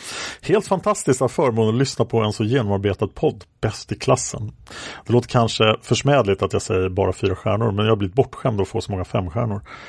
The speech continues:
Eh, och fem stjärnor är jättesupervanligt på iTunes. De som verkligen orkar skriva recensioner, eh, ger ofta fem stjärnor statistiskt sett. Så jag tror att fem stjärnor är det absolut vanligaste betyget på iTunes. Nästa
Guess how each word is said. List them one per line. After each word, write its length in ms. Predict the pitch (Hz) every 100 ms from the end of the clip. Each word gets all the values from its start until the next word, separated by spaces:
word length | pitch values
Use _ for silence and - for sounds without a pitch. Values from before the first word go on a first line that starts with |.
| - - -
Eh, 400 | 110 95 95 95 -
och 320 | 113 - - -
fem 300 | 151 113 101
stjärnor 420 | 139 135 123 107
är 320 | 104 95 95
jättesupervanligt 1120 | 92 95 131 - - 104 110 113 123 170 95
på 120 | 101
iTunes. 300 | 95 - 98
De 180 | 104 113
som 160 | - 101
verkligen 380 | 117 95 113 -
orkar 340 | 127 98 -
skriva 260 | 120 107 95
recensioner, 640 | 92 104 135 110 101 95 - - - - _ _ -
eh, 200 | 98 90
ger 300 | 90 104 113
ofta 260 | 92 - 92
fem 260 | - 92 92
stjärnor 380 | - 90 104
statistiskt 600 | 98 104 - 117 - - -
sett. 200 | 95 -
Så 80 |
jag 60 | 95
tror 100 | 104
att 80 | -
fem 320 | - 113 95
stjärnor 440 | - 117 101 104
är 300 | 113 98 92 - - - -
det 80 | 98
absolut 280 | - 110 92
vanligaste 440 | 101 85 90 -
betyget 500 | 90 - 117 98 -
på 440 | - 104 95 95 -
iTunes. 500 | 120 127 104 - - - _ _ _ _ _ _ - - _ _ _ _ -
Nästa 500 | 107 - - 135